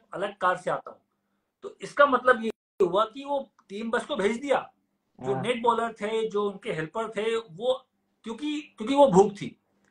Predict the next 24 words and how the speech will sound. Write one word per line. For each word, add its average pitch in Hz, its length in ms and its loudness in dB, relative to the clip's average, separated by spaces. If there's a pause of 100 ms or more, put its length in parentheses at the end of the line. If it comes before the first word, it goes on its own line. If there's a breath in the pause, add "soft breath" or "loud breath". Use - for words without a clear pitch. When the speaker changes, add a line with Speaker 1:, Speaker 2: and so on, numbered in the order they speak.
(240)
Speaker 1:
वो 190 80 4
अच्छा 208 260 4
करने 196 320 -4
की 190 100 -10
चाह 170 460 -8
थी, 170 260 -10
"यार 165 140 -4
मुझे 160 240 -14
ना, 220 380 -6 (240)
you 175 60 -18
know, 208 120 -8 (600)
लंबी 196 260 -2
बैटिंग 196 300 2
करनी 170 200 -4
पड़ेगी, 151 300 -4
रन 196 180 2
नहीं 226 140 -4
बन 185 120 2
रहे, 208 200 -4
या 240 100 0
अलग 226 320 0
condition 185 420 -10
है, 202 120 -8
यहाँ 180 320 -6